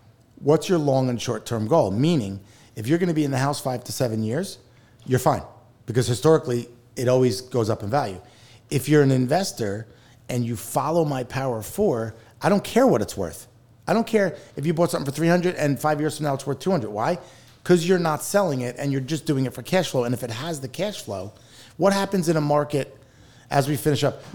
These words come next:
what happens if what happened in two thousand eight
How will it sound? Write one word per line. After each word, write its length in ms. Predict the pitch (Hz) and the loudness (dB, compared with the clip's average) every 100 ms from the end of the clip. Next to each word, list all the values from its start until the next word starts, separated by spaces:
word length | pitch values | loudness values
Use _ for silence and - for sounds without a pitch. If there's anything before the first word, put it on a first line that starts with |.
| - | -6
what 240 | 135 180 208 | 4 4 4
happens 540 | 180 175 151 127 - - - | 0 -4 -4 -6 -8 -14 -8
if 320 | 123 120 - - - - _ _ _ _ - | -8 -8 -14 -20 -20 -20 _ _ _ _ -14
what 260 | 127 135 160 | -2 0 0
happened 320 | 170 165 151 | 0 -2 -4
in 80 | 131 | -6
two 140 | 139 | -6
thousand 360 | 135 123 120 123 | -4 -4 -4 -6
eight 180 | 107 | -8